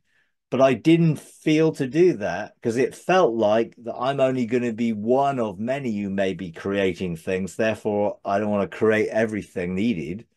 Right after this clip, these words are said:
if others also need to be part of it. So I think I created three guardians.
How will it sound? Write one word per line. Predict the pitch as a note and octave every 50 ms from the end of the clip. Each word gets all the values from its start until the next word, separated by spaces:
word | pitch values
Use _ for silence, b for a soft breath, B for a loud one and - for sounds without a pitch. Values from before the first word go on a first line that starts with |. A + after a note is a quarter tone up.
| _ _ _ -
if | A2 A2 - - - -
others | B2+ B2+ B2+ A2 A2+ G#2 G2+ F#2+
also | A2 A#2+ C#3 C3 - A#2 G2+ G2
need | G2 G2+ G#2 G2+ -
to | -
be | G#2 A2 G#2
part | - - C3+ C#3+ A#2
of | F#2+ E2
it. | F2 D#2 - _ _ b b b b b b b
So | - - - D#3 D#3 D3+ D3 C3+ B2+
I | C3+ D3 D3+
think | D3 - E3 E3 D3 A#2
I | B2+ C3 C3
created | B2+ - - C3 B2+ B2 B2 - B2+ A2 G2+
three | - - A2+ A#2 B2 A#2 G#2
guardians. | F#2 G#2 G2+ G2 F#2+ F#2 F#2 F#2 F#2+ F#2 F#2 E2 - -